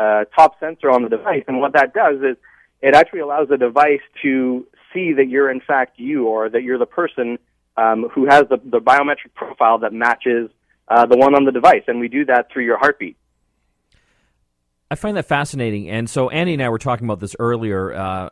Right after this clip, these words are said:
Speaker 2: you know, apparently everyone has their own unique heartbeat.
Speaker 1: That's correct.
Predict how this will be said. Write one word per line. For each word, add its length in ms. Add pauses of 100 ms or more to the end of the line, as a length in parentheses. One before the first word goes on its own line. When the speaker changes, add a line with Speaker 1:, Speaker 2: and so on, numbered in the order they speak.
(140)
Speaker 2:
you 100
know, 60
apparently 380
everyone 420
has 560
their 180
own 240
unique 400 (140)
heartbeat. 500 (1500)
Speaker 1:
That's 180
correct. 320